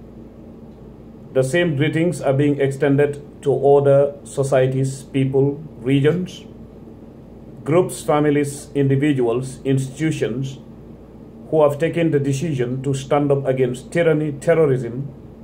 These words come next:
repression, oppression, domination, segregation, isolation, injustice,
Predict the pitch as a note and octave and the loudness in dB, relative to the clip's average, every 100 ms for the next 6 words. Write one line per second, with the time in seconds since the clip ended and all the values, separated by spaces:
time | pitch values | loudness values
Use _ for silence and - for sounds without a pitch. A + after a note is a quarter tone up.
0 | - - - - B2 - D#3 D3 E3+ D#3 | -20 -20 -12 -4 -4 0 -2 0 0 0
1 | D#3+ - C3+ C3+ C#3 D#3+ E3+ D#3 D3+ D3 | -4 -2 -2 2 0 0 0 -2 -4 -6
2 | - C#3 C#3 C3+ D3+ C#3 B2+ A2+ C#3 - | -2 2 4 6 4 2 -4 -4 -8 -12
3 | - - - - - - C#3 C3 C3 C#3+ | -18 -20 -20 -20 -20 -4 -2 0 2 2
4 | C#3+ D3+ D3 D3 - C#3 C#3 C#3 C#3 C#3 | 2 2 0 -2 -2 0 2 4 4 2
5 | - - - - - - - - - C#3 | 0 -10 -18 -20 -20 -20 -20 -20 -6 0
6 | C3+ C3+ E3+ E3+ F#3+ F#3+ - - | 2 4 2 4 2 0 -6 -12